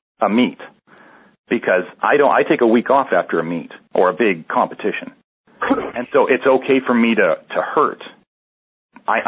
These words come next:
I know that if I eat, I know personally that if I eat these things, I have about four or five days of discomfort in my back, in my neck,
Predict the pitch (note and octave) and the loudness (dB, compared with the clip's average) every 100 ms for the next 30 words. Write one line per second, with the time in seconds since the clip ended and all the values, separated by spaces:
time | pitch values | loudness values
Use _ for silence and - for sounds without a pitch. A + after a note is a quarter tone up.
0 | B2 C3 B2+ C#3 A2 F#2+ G2+ F#2+ G#2 G2+ | 2 2 4 6 6 4 2 2 2 0
1 | G2 F#2+ G2+ - G#2+ D3+ C#3+ B2+ - D3+ | 0 -2 -6 -4 -2 0 0 0 0 -2
2 | - G2+ F2+ F#2+ G#2+ A2 A2+ G#2+ A2+ G2+ | -2 -4 0 2 2 2 0 0 -4 -4
3 | E2+ - E2 D#2+ - A2 A#2 C3 A#2 F#2+ | -8 -6 -10 -10 -4 -2 0 0 0 2
4 | G2 F#2+ - - - - - - - - | 4 4 0 -8 -20 -20 -20 -20 -20 -18
5 | - - C#3+ C#3 D3 B2+ - A2+ G2+ G2+ | -16 0 6 8 8 4 2 0 0 0
6 | G2+ G2 E2 G2 - - D2+ G#1+ - _ | 0 0 -2 -4 -4 -6 -8 -10 -16 _
7 | _ _ _ A2 F#2+ F2+ G2 G2+ G#2+ - | _ _ _ -2 0 2 2 2 0 -4
8 | - G2+ E2+ F2+ G2 F#2+ | -8 -2 -2 0 0 -2